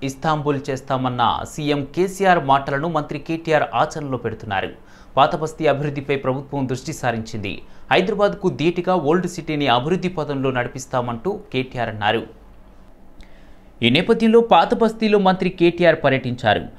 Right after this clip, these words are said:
ఒకే రోజు నాలుగు వందల తొంభై ఐదు కోట్లతో పలు అభివృద్ధి పనులకు శంకుస్థాపనలు చేశారు. వీటితో పాటు బహదూర్పురా ఫ్లైఓవర్ను ప్రారంభించారు. ముప్పై ఆరు కోట్ల రూపాయల వ్యయంతో మెహబూబ్ ముర్గి చౌక్ పునరుద్ధరణకు పూనుకున్నారు. అదేవిధంగా ఇరవై ఒకటి పాయింట్ తొమ్మిది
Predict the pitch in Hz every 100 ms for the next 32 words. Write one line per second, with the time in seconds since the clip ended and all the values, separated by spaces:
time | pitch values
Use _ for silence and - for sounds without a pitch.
0 | - - 147 226 208 190 214 180 160 180
1 | 180 175 156 160 156 147 143 143 160 165
2 | 165 196 160 143 123 123 180 170 - 143
3 | 139 139 196 - 135 170 - 151 143 131
4 | 123 110 - 110 98 - - - - 135
5 | 214 - 220 214 190 220 156 160 185 220
6 | 220 175 175 165 143 160 170 151 151 139
7 | 123 120 113 - 110 95 - - - -
8 | - - - - 143 214 233 226 220 220
9 | 208 196 190 185 165 170 165 196 170 -
10 | - 127 143 196 185 220 - 147 143 180
11 | 226 220 202 190 190 165 165 175 165 160
12 | 156 147 - 135 127 117 92 82 - -
13 | - - - - - - 107 160 202 208
14 | 196 220 170 214 240 196 - 196 190 170
15 | 180